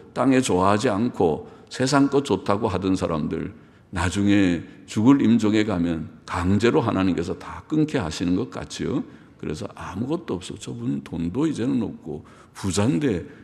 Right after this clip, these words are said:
이제는 자기 혼자 결제할 수 있는 <laughs> 능력이 없으니까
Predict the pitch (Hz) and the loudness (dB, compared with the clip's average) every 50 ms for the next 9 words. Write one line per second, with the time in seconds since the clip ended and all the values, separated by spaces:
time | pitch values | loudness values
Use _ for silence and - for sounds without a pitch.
0 | - - - 104 95 92 87 95 95 87 - 87 80 92 135 139 131 123 117 - | -20 -16 -10 -6 -2 -2 0 0 0 -2 -4 -6 -4 0 0 2 4 2 2 2
1 | - 117 101 - - 98 110 127 - - 123 120 117 107 - - 98 90 92 98 | 0 -2 -2 0 0 0 0 0 0 0 0 2 2 0 0 0 2 2 2 4
2 | 101 113 127 123 107 98 - - - - - - 113 - 98 98 120 139 139 120 | 4 6 6 6 4 2 -2 -6 -14 -10 -4 -2 0 0 4 6 8 8 10 10
3 | 110 117 131 120 110 92 90 90 - 101 92 87 85 - - 98 95 92 92 | 8 8 6 6 4 2 0 0 0 0 2 0 0 -2 -4 -4 -4 -4 -6